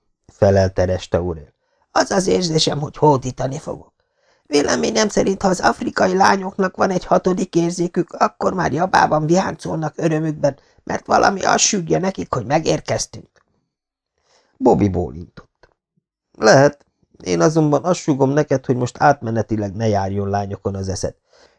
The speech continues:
És általában ne törd a fejed könnyelműségeken,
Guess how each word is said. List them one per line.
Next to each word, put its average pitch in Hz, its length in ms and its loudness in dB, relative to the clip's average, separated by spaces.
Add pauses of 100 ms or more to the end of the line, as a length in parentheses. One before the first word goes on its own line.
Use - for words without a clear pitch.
És - 260 2
általában 151 640 6
ne 117 160 6
törd 120 300 4
a 110 40 8
fejed 113 360 6
könnyelműségeken, 101 1080 2